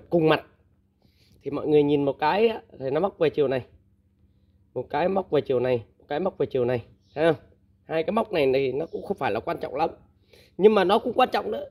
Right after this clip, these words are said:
Này nó còn giải nhiệt. Nhưng mà ý em nói cái đó nó không liên quan đến tầm nổ. Những cái này thì nó không liên quan đến tầm nổ đâu. Nhưng mà như này. Bây giờ nhá, mọi người để ý kỹ cái vạch trắng này. Khi đi xuyên tim thì nó nằm ở vị trí này đúng chưa?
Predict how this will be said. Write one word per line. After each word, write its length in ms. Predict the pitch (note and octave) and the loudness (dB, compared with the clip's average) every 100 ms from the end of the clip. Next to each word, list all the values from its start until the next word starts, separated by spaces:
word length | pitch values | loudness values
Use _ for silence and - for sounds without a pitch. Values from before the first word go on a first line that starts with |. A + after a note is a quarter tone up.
| _ | _
Này 260 | - F3+ C#3+ | -8 -4 -4
nó 100 | F3+ | -4
còn 140 | F3+ | -4
giải 160 | C#3+ C#3+ | -2 0
nhiệt. 200 | F3 - - - - - - _ _ _ _ _ _ - | 2 0 -6 -20 -20 -20 -20 _ _ _ _ _ _ -4
Nhưng 160 | D#3+ | 0
mà 80 | F#3 | 2
ý 200 | F3 G3+ | 4 2
em 200 | D4+ G4+ | 2 0
nói 120 | G3+ | -2
cái 140 | - A3 | -2 -2
đó 120 | A3 | -2
nó 80 | A3 | -2
không 200 | A3+ G#3+ | 0 2
liên 140 | G#3 G3+ | 2 2
quan 160 | F#3+ | 0
đến 100 | G3+ | 0
tầm 160 | F#3 C3+ | 0 -2
nổ. 220 | F#2+ - _ _ | -4 -8 _ _
Những 160 | D3 - | -12 -8
cái 100 | G#3 | -2
này 200 | G3 D3 | 2 2
thì 100 | D3 | 0
nó 120 | C#3 | -2
không 100 | E3 | -2
liên 160 | E3+ D#3 | -4 -4
quan 160 | D#3+ D#3 | -2 -4
đến 100 | D#3+ | -4
tầm 180 | C3+ A2+ | -6 -4
nổ 180 | F#2+ | -4
đâu. 100 | A#2+ C3 - | -4 -6 -8
Nhưng 120 | C#3 | -6
mà 60 | C#3 | -2
như 160 | D3+ | -2
này. 180 | D3+ C3+ - - - _ _ _ | 0 -2 -4 -8 -14 _ _ _
Bây 80 | D3+ | -2
giờ 120 | C#3+ | 0
nhá, 260 | C3+ F3+ D#3+ - A#2+ | 2 0 -2 -6 -10
mọi 120 | F2 | -2
người 180 | B2+ A#2+ | 2 4
để 120 | G#2 | 4
ý 140 | B2+ - | 2 -2
kỹ 160 | - - | -4 0
cái 100 | F#3+ | 2
vạch 260 | D#3 - | 2 0
trắng 260 | D3 C3+ B3 | -6 -4 0
này. 280 | F#3+ D3 B2 - _ _ _ _ - - - | 4 4 2 -14 _ _ _ _ -20 -20 -6
Khi 180 | G3 | -2
đi 160 | F#3 F#3+ | 2 0
xuyên 240 | - G3+ | 4 2
tim 240 | F#3 G3 E3+ - - - - - - - | 6 6 6 -4 -20 -20 -20 -20 -20 -4
thì 140 | D3 | -2
nó 120 | C#3+ F#3 | 0 2
nằm 160 | D#3+ | 2
ở 100 | B2 | 2
vị 140 | A#2+ G#2+ | 0 -4
trí 160 | F3+ G#3+ | -6 0
này 240 | F#3+ D#3 | 6 6
đúng 140 | E3 | 4
chưa? 200 | G3+ F#3 | 0 -2